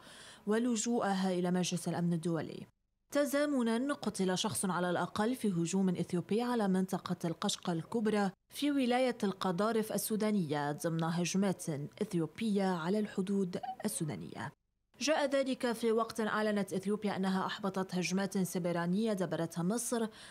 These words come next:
بهدف تعطيل الأنشطة الاقتصادية والسياسية في إثيوبيا. وبحسب وكالة الأنباء الإثيوبية،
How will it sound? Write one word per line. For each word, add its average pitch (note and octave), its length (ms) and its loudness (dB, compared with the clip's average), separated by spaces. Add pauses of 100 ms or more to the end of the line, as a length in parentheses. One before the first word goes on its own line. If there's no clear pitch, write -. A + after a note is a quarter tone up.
(180)
بهدف D#3+ 500 -2
تعطيل F3 420 0
الأنشطة F#3 440 0
الاقتصادية F3+ 880 0
والسياسية A3+ 760 0
في A#3+ 200 -4
إثيوبيا. G#3+ 640 -4 (300)
وبحسب D#3 840 -2
وكالة E3 440 -2
الأنباء E3+ 320 0
الإثيوبية، F#3+ 760 -2